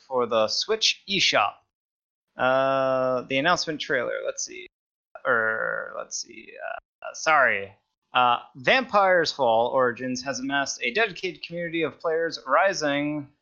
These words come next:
uh, praising the clever way the game applies classic R P G elements to create a fun,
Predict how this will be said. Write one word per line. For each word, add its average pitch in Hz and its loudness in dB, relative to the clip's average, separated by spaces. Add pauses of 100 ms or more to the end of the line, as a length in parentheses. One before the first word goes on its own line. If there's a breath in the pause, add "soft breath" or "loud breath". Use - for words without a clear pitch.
(220)
uh, 139 4
praising 135 0
the 127 0
clever 185 2
way 156 4
the 135 -2
game 135 2
applies 123 2 (100)
classic 180 -2
R 180 4
P 165 -4
G 151 0
elements 131 -2 (380)
to 131 -12
create 175 -2
a 127 -6
fun, 220 0